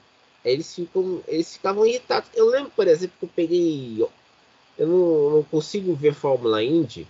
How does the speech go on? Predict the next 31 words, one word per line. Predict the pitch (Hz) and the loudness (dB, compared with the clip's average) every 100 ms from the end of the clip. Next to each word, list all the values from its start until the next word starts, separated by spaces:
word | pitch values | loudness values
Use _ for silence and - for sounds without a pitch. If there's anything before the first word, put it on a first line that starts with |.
| _ _ _ _ _ | _ _ _ _ _
não | 117 | 2
é | 156 | 2
por | - | 2
causa | 170 156 | 0 0
da, | 147 139 _ _ _ _ _ _ _ _ | -2 -6 _ _ _ _ _ _ _ _
porque | 170 - 202 202 _ _ _ _ _ | -20 -2 2 2 _ _ _ _ _
chegava | - 190 190 214 233 220 | -10 -6 -2 -2 0 0
no | 196 | 0
momento | 170 127 120 135 185 170 _ 170 - _ _ | 0 0 0 0 0 -4 _ -20 -20 _ _
que, | 165 151 113 - - | -6 -6 -6 -12 -6
e | 165 | 0
eu | 190 | 4
lembro | 214 202 | 4 2
bem, | 143 139 127 - _ _ _ _ _ _ | 0 0 0 -4 _ _ _ _ _ _
o | 170 202 | -6 -4
Grosjean | 196 170 151 139 135 131 143 165 165 - - 170 | 4 4 4 2 2 2 4 2 -2 -12 -12 0
não | 165 | 0
consegue | - 196 - 160 165 | 0 -6 0 0 -2
vencer | 165 175 185 - 160 | -6 -4 -4 0 0
na | 165 175 | 2 0
Indy. | 135 98 85 - _ _ _ _ _ _ _ _ | -2 -6 -12 -20 _ _ _ _ _ _ _ _
Aí | - 214 294 | -2 0 0
numa | 302 311 | -2 -4
corrida | - 214 160 165 | -2 0 0 -2
que | 156 151 | -6 -12
foi | - 151 143 | -6 -4 -2
em | 127 | -6
Barber, | 104 127 170 175 127 | -4 0 2 2 0
no | 123 | 0
Alabama, | 117 110 92 107 156 156 98 76 _ _ _ _ _ _ - | -2 -4 -4 0 2 2 -2 -12 _ _ _ _ _ _ -8
ah, | 139 139 | -4 -2